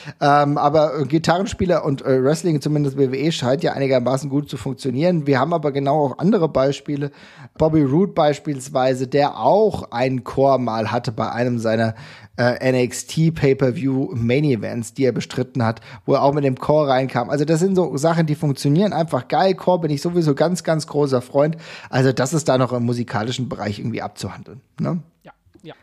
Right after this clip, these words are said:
Speaker 1: Hast du denn sonst noch etwas, was wir fernab der Escorts, fernab der Utensilien,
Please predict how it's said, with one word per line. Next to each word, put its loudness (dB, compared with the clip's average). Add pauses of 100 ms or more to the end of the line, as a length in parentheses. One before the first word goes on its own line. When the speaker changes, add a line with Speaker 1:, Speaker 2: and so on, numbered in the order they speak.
(300)
Speaker 1:
Hast 0
du 0
denn 2
sonst 0
noch 0
etwas, 0
was -2
wir 0
fernab 0
der 0
Escorts, -4
fernab 0
der 2
Utensilien, -2